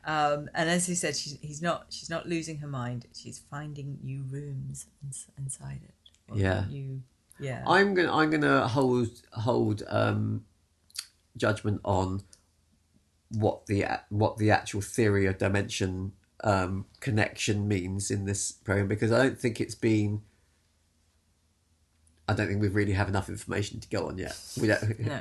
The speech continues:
Speaker 1: maybe not.
Speaker 2: May-, maybe we never will have either, but yeah. So the last
Speaker 1: Okay.
Speaker 2: thing that, uh, th-, the last thing that, um, they ask Riz Ahmed is, um, "So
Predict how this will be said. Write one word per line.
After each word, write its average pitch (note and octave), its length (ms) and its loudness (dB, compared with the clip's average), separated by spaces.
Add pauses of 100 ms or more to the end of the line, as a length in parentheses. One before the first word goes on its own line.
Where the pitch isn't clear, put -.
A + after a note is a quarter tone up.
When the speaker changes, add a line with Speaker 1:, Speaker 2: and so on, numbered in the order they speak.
(140)
Speaker 1:
maybe - 300 -14
not. - 40 -4
Speaker 2:
May-, B2 280 8
maybe B2+ 140 8
we A#2 120 4
never A2+ 200 6
will A#2 200 4
have G2+ 220 0
either, G2 440 2
but - 300 -8
yeah. A2 180 -4 (440)
So D3+ 220 8
the C#3 120 8
last D#3 380 8
Speaker 1:
Okay. B2 100 2
Speaker 2:
thing A2+ 100 0
that, - 260 -4
uh, A2 280 2 (1300)
th-, - 160 -16
the A2 100 -2
last A2 400 4
thing G2+ 280 0
that, - 420 -4 (160)
um, G#2 380 4
they G#2 100 2
ask G#2+ 460 2
Riz G#2 120 -2
Ahmed G2+ 360 -2
is, - 240 -6
um, G#2+ 320 -2 (480)
"So G#2+ 300 -2